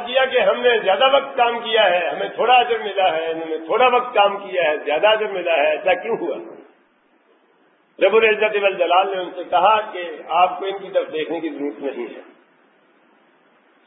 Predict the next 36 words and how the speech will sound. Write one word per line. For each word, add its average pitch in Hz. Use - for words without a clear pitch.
آپ 214
یہ 262
بتائیں 254
کہ 269
آپ 240
نے 254
جو 254
مزدوری 233
کی، 247
آپ 240
کے 247
ساتھ 240
جو -
بات 220
طے 226
ہوئی 220
تھی، 240
اس 240
کے 247
مطابق 220
آپ 214
کو 226
مزدوری 220
مل 214
گئی 240
ہے 285
یا 294
نہیں؟ 233
کہا، 160
ہاں، 190
مل 269
گئی 262
ہے۔ -
آپ 226
کو 254
اپنا 254